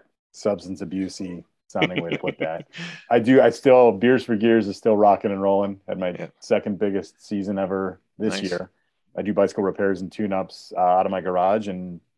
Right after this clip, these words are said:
Speaker 1: you have the option of compensating me in cocktails, which is nice.
Speaker 2: Yeah.
Speaker 1: Uh, so I love doing that. I love to ride. I do love riding my bike. I, I did not get out as much as I wanted to this year, but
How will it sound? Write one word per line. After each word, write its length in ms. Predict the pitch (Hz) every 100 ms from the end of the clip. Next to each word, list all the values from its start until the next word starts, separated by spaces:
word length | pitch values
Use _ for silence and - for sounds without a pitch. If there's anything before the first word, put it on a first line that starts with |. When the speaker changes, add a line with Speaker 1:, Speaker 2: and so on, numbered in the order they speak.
| _
Speaker 1:
you 140 | -
have 120 | - 87
the 120 | 95
option 360 | 190 196 113
of 80 | 98
compensating 600 | - 104 101 98 107 104 104
me 120 | 117
in 100 | 90
cocktails, 520 | 117 131 - - -
which 140 | 160 -
is 100 | -
nice. 340 | - - _ _ _ _
Speaker 2:
Yeah. 80 | - - -
Speaker 1:
Uh, 140 | - 82
so 120 | -
I 40 | 131
love 180 | 151
doing 140 | 139 135
that. 180 | 127 120
I 40 |
love 200 | 110 135
to 60 | 120
ride. 580 | 110 110 110 104 101 - -
I 40 |
do 160 | 98 117
love 160 | 107
riding 220 | 101 98 98
my 80 |
bike. 340 | 92 95 95 87
I, 120 | 90 80 _ _ _ _ -
I 260 | 92 95 90 -
did 120 | 98
not 180 | 98 95
get 120 | 98
out 100 | 92
as 100 | 87
much 200 | 98 -
as 100 | 95
I 60 | 92
wanted 300 | 92 95 90
to 100 | 98
this 220 | 95 -
year, 200 | 95 95
but 240 | 92 90